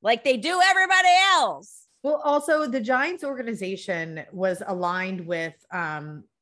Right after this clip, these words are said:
Speaker 2: Gabe's philosophy
Speaker 1: Right.
Speaker 2: for, like, analytics, because, and that's what I think is what we're seeing play out now is they don't have a bunch,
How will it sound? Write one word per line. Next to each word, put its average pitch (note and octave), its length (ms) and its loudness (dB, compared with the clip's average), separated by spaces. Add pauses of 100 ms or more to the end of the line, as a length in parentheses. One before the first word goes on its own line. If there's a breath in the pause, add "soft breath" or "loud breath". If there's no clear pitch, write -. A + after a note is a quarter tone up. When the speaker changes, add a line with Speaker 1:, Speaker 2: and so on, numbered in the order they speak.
(220)
Speaker 2:
Gabe's F3 380 -8
philosophy D3+ 1000 -10
Speaker 1:
Right. E3 360 -6 (340)
Speaker 2:
for, D#3 680 -2 (160)
like, F#3 300 -8
analytics, D#3+ 640 -8
because, G#3 380 -2 (440 soft breath)
and A3 100 2
that's B3 300 -2
what G#3 260 -8
I G3+ 140 0
think F#3+ 200 -8
is E3+ 140 -8
what F3 260 -6
we're F3 200 -2
seeing F3 340 -10
play D#3 300 -4
out D3+ 180 -8
now D#3 320 -6
is D#3 300 -8 (680 soft breath)
they G#3 300 0
don't C#4 160 0
have G3 300 -2
a F#3+ 100 -2
bunch, E3+ 460 -8